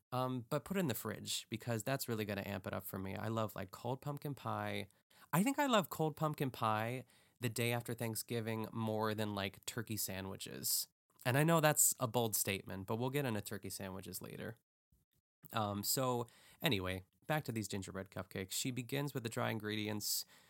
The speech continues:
which are some of the usual suspects, but since it's gingerbread, there's, like, a,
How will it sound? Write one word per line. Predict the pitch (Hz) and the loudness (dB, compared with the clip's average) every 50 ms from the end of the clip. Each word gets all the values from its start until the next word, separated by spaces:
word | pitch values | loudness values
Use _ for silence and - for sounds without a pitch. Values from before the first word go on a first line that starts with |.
| - _ - - - _ - | -20 _ -20 -20 -20 _ -2
which | - 180 - - | 0 2 4 4
are | 185 170 165 165 165 160 160 - | 6 6 4 4 4 2 2 2
some | - - 240 240 | 2 2 4 4
of | 220 | 2
the | 214 | 2
usual | 196 185 156 180 170 160 - - - | 2 2 2 2 0 0 -4 -6 -4
suspects, | - - - 151 143 - - 151 143 143 - - | -2 0 2 2 2 2 0 0 0 0 -2 -2
but | - 143 - | -4 -2 -2
since | - 139 - | 0 0 -2
it's | 135 120 | -2 -2
gingerbread, | - - 123 120 123 120 104 117 113 113 110 110 | -2 -2 -2 0 -2 -2 2 2 4 4 4 2
there's, | 110 107 - | 2 2 2
like, | 113 101 - | 0 0 -2
a, | 113 | -6